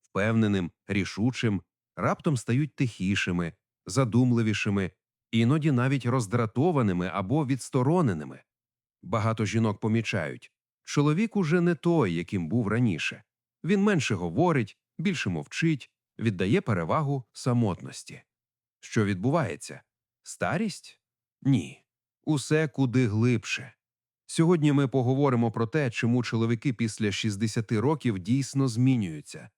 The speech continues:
І запевняю вас, дізнавшись правду, ви подивитеся на багато що по-іншому.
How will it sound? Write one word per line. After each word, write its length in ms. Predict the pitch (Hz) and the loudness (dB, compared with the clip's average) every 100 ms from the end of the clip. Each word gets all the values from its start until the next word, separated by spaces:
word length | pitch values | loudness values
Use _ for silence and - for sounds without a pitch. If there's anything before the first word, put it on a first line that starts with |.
| _ _ _ _ _ | _ _ _ _ _
І 140 | - 190 | -4 -2
запевняю 580 | 196 143 107 110 165 156 | 0 0 0 0 0 0
вас, 320 | 107 - - _ - | -2 -6 -14 _ -8
дізнавшись 720 | 123 143 147 170 139 143 - | -2 0 2 0 0 -4 -4
правду, 640 | - 107 156 175 104 80 _ _ _ | -8 -4 -4 -4 -6 -8 _ _ _
ви 220 | 127 147 202 | -2 0 0
подивитеся 800 | 123 104 127 139 131 - 123 - | -2 -2 -2 -2 -4 -4 -4 0
на 220 | 135 165 | 0 0
багато 480 | 120 92 98 113 123 | -2 -2 -4 -4 -6
що 240 | - 110 | -4 -6
по-іншому. 720 | - 98 85 71 - 67 - | -2 -4 -4 -8 -14 -16 -20